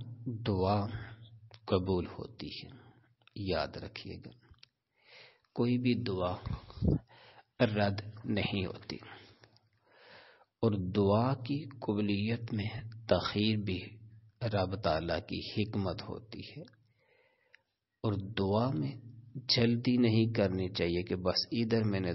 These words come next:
दुआ की उधर कबूल हो जाए। हर दुआ कबूल होती है, मगर हर चीज के पीछे रब ताला की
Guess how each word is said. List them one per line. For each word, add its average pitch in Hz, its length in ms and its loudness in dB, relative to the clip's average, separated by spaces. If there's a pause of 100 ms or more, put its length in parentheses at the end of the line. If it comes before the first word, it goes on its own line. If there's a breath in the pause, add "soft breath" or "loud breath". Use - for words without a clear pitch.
दुआ 85 280 2 (180)
की 107 160 -6 (420)
उधर 92 240 -2 (100)
कबूल 82 320 -4
हो 95 220 -4
जाए। 92 240 -10 (1800 loud breath)
हर 117 220 4 (140)
दुआ 127 280 2 (160)
कबूल 110 320 6
होती 107 460 4
है, 104 160 0 (240)
मगर 98 340 0
हर 92 280 2 (120)
चीज 95 460 0
के 78 100 0 (120)
पीछे 82 380 -4 (680 loud breath)
रब 95 420 0 (140)
ताला 80 420 0
की - 180 -10